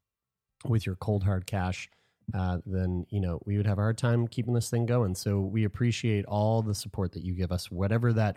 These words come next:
support is and whatever you're capable of giving. It really does mean the world to us. And, uh, if you want to reach out to us, we would love to hear from you. Turn me on podcast at gmail dot com. You can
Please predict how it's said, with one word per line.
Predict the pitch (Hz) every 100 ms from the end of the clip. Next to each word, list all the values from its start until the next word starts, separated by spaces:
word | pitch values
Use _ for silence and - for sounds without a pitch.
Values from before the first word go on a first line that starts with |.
| -
support | - - 104 90
is | 95 95 92 - _ _ _ -
and | 95
whatever | 104 110
you're | 110 101 95 _ -
capable | 117 110 92 92 87
of | 85
giving. | 82 80 80 - _ _ _ -
It | 87
really | 98 98
does | 92 90
mean | 92 95
the | 90
world | 85 87 -
to | 92
us. | 123 - - _ _ - _ _
And, | 143 156 160 160
uh, | 156 151 151
if | 139
you | 147 147
want | 139 151 170
to | -
reach | 151 160 165
out | 165
to | - 165
us, | 180 - - -
we | 113 127 127
would | 131
love | 123 127 135 143
to | 147
hear | 135 156
from | 151 160
you. | 180
Turn | - 151 156
me |
on | 156 151
podcast | 151 135 127 127
at | 147
gmail | 131 156 156 151
dot | 151 151
com. | 151 156 143 82 - _ _ _ -
You | 98
can | 95 107 101 101